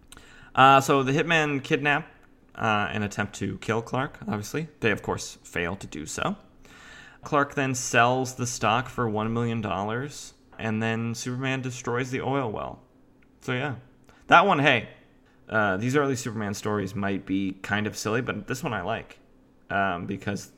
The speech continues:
he kinda takes down, um, people involved with the stock market, who I hate. So good job, Superman. Good job. Uh, it's, you did kind of personally enrich yourself, uh, there. So,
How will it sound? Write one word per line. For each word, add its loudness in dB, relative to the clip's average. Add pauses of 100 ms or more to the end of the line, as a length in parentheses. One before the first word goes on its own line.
he -6
kinda -4
takes -6
down, -6 (480)
um, -6
people -8
involved -6
with -10
the -14
stock -8
market, -10 (120)
who -4
I -4
hate. -4 (160)
So -6
good -4
job, -4
Superman. -8 (840)
Good -10
job. -10 (340)
Uh, 6
it's, -2
you -8
did -2
kind 0
of -8
personally -2
enrich -6
yourself, -4 (680)
uh, 2
there. -2 (1300)
So, -2